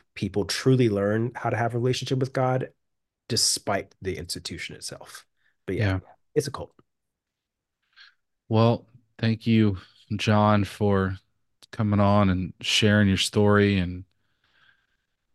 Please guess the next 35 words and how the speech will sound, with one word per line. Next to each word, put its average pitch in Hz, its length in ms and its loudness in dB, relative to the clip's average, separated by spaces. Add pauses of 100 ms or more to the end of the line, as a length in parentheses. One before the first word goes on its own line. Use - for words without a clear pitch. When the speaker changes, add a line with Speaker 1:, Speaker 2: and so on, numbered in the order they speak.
Speaker 2:
I 95 80 -4
don't 98 220 0
take 104 240 2
it 95 80 2
lightly 107 520 4 (360)
that - 240 -4
you 95 260 0 (160)
chose 104 360 4
me 104 340 2 (160)
to, 95 280 -2 (220)
to 98 220 -6 (100)
put 110 160 4
it 104 60 6
out 104 180 6
to - 80 -4
the 104 80 2
world. 104 340 6
I, 87 120 4
I'm 87 240 -2
humbled. 107 440 2
I'm 101 180 0
always 110 240 2
humbled 104 340 -4
by 98 260 0
it. - 140 -6
And, 92 520 -4 (1160)
you 110 80 0
know, 90 240 2 (880)
I 101 60 -4
love 110 260 6
it. 98 100 2
Stories 123 520 4
connect, 120 440 2
stories 117 460 0
heal, 120 480 0